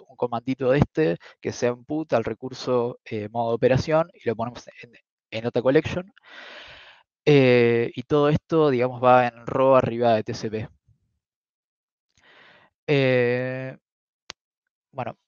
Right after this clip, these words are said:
este protocolo está implementado arriba de T C P, que es como lo habíamos concebido de, de alguna manera, y después también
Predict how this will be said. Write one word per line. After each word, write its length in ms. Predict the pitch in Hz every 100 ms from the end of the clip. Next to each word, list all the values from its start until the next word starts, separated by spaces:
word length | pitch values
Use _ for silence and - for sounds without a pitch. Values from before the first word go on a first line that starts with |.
| _
este 220 | 165 175
protocolo 360 | 156 143 143 165
está 140 | 160
implementado 560 | 135 135 127 127 110 - - - - - - _
arriba 320 | - - 131
de 60 | 131
T 100 | 131
C 140 | 127
P, 260 | 131 165 165
que 140 | -
es 180 | 131 - - _ _ _ _
como 200 | 107 110
lo 60 |
habíamos 260 | 107 127 127
concebido 760 | - 104 - 117 147 135 139 165 _ _
de, 120 | 113 _
de 120 | 110
alguna 180 | 117 123
manera, 480 | 123 147 151 165 180 _ _
y 120 | 113
después 280 | 120 - 139
también 320 | 120 131